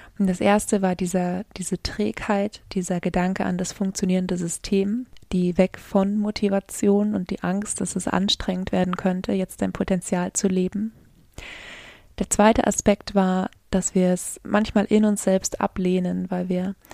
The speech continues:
ja irgendwie dazugehören wollen, uns nicht angreifbar machen wollen, weil wir vielleicht auch irgendwann mal dachten, dass wir es ablehnen müssen, um dazuzugehören. Und der dritte Aspekt ist die,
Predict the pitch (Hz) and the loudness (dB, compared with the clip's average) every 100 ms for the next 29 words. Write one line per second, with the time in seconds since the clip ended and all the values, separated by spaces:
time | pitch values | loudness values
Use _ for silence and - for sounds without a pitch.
0 | - - - - - 254 262 - 208 202 | -20 -20 -20 -20 0 6 6 6 4 4
1 | 196 - 214 202 190 180 180 185 180 180 | 0 0 2 4 4 2 0 2 2 2
2 | 180 190 - 180 - 202 208 208 202 196 | 0 -4 -8 -8 0 2 2 2 0 0
3 | - 185 185 - 190 180 180 180 180 185 | 0 2 0 0 0 2 2 0 -2 -2
4 | 185 180 180 180 185 190 _ - - - | -2 -2 -2 -2 -2 -6 _ -20 -20 -20
5 | - 208 214 - 190 208 208 196 190 185 | 4 6 6 4 4 6 6 4 4 4
6 | 180 196 - - 190 190 - 180 - - | 4 0 -2 -6 -4 -4 -4 -4 -4 -6
7 | 180 180 175 175 190 - 175 180 185 - | -2 -2 0 -2 -4 -4 -4 -2 -2 -4
8 | - - 190 180 175 185 202 202 _ - | -8 -6 0 0 2 0 -2 -8 _ -18
9 | - - - - - - 180 180 190 214 | -18 -20 -20 -20 -20 -2 0 2 4 6
10 | 220 202 - - 196 - - 196 190 - | 6 4 4 2 2 0 -2 0 0 -2
11 | - - _ _ - _ 190 185 | -4 -16 _ _ -20 _ 2 4